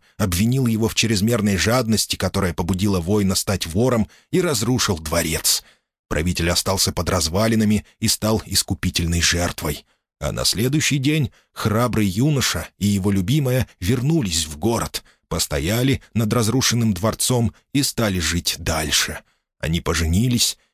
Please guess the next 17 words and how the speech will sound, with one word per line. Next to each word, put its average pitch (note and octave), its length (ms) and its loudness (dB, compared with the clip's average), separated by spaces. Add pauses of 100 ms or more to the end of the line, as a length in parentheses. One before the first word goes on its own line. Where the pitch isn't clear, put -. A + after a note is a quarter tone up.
и D#3 80 2
у E3+ 80 2
них F3+ 220 0
были C3+ 200 0
дети, E2+ 580 -4 (300)
а B1+ 140 -2
у B1+ 100 -4
их G#2 280 0
детей B2 340 0
свои, E2+ 560 0 (240)
и A#2+ 80 2
с - 80 0
тех - 240 -2
пор E3+ 180 0
сменилось C3+ 480 2
много B2 300 2
поколений. E2 760 -2